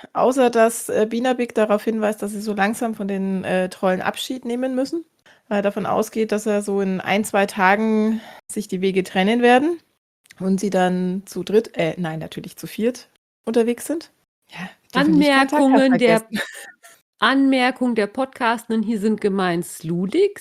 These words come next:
Speaker 2: Simon, Binabik und Kantaka.
Speaker 1: Genau.
Speaker 2: Weil die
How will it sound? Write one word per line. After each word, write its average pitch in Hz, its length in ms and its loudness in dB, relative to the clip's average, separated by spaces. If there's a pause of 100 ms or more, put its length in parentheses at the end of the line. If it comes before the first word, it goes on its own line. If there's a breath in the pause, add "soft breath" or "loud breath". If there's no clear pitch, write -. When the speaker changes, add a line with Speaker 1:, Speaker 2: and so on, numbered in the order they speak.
(120)
Speaker 2:
Simon, 180 640 0
Binabik 165 600 -4
und 247 220 -4
Kantaka. - 680 -8 (720 loud breath)
Speaker 1:
Genau. 220 140 -6 (680)
Speaker 2:
Weil 208 480 6
die 208 560 2